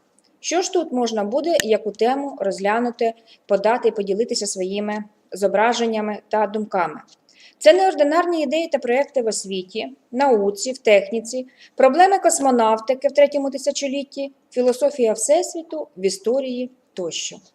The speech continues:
Хочу також зауважити іще на тому, що наукові керівники, е, тих дітей, які подадуть безпосередньо роботи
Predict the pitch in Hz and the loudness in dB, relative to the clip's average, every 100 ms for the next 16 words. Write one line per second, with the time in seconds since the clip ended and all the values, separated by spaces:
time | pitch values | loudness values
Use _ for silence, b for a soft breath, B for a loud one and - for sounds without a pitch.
0 | - B B B B B _ _ - 392 | -20 B B B B B _ _ 0 2
1 | 415 392 330 359 359 - 247 285 294 339 | 2 2 2 2 -2 -4 0 4 4 4
2 | 370 320 277 262 254 294 294 294 247 202 | 2 -2 -4 -4 -4 -4 -4 -4 -6 -6
3 | 180 - 285 285 226 247 269 269 370 349 | -4 -4 4 4 4 0 0 0 -2 -2
4 | 359 277 269 262 247 208 196 196 _ _ | -4 -4 -2 -4 -4 -4 -4 -6 _ _
5 | _ - - - 330 262 277 277 214 202 | _ -12 -6 0 0 0 -6 0 2 2
6 | 214 214 339 294 233 233 185 180 185 - | 0 -2 -2 0 0 -2 -2 -6 -8 -16
7 | _ _ _ 226 233 233 254 277 320 294 | _ _ _ -4 -2 -2 -2 2 2 2
8 | 262 240 - 240 254 226 202 190 185 254 | -2 -2 -6 2 2 4 0 0 0 -2